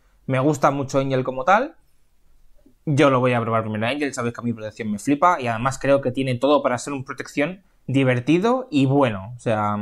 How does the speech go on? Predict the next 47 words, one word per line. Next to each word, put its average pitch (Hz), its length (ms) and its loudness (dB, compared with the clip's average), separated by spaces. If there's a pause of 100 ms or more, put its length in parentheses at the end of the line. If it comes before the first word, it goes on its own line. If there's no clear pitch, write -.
(140)
eso 127 160 -2
de 147 80 2
tener 139 220 0
que 143 60 0
lidiar 135 360 0
con 131 160 -2
el 131 80 -4
arcángel, 131 560 -2
que 139 80 -4
es 131 60 -4
con 127 180 -2
el 123 80 -2
que 123 100 -2
de 120 160 -2
verdad 120 260 0
vas 120 160 -2
a 120 60 -2
defender, 117 600 -2 (400)
mm, 131 320 2
lidiando 131 480 2
con 127 160 2
la 123 60 0
amenaza, 123 720 -2 (180)
que 127 180 0
probablemente 131 720 0
cuando 120 340 -2
toque 127 220 -2
el 123 60 -4
mazo 123 240 -6
de 120 160 -2
Angel 117 260 -6
también 120 300 -2
le 117 80 -2
meteré 113 300 -4
la 107 120 -8
carta 117 220 -4
antigua 113 360 -4
esta 117 260 -6
que 117 80 -8
era 107 440 -4 (600)
difícil 139 600 2
de 135 300 4
matar, 170 380 0
creo 156 160 -2
que 151 80 -4
se 143 100 -8
llamaba, 196 460 2